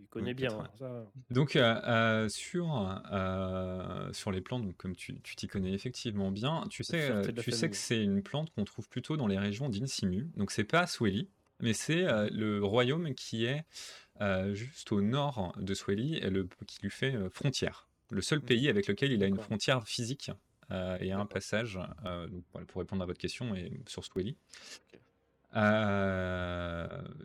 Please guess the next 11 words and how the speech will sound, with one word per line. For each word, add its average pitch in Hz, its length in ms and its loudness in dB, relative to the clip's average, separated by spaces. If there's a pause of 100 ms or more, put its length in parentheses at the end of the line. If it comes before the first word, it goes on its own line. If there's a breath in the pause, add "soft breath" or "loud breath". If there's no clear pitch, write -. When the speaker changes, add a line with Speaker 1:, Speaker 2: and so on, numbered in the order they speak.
(180)
Speaker 2:
c'est, 117 340 2
c'est 131 180 0
une 131 80 4
Speaker 3:
Donc, 123 100 -2
euh, - 60 -10
Speaker 2:
plante 156 400 0
plutôt, 135 600 2
euh, 90 680 2 (100)
des 95 220 -2
régions, 101 560 -2
euh, 90 480 -4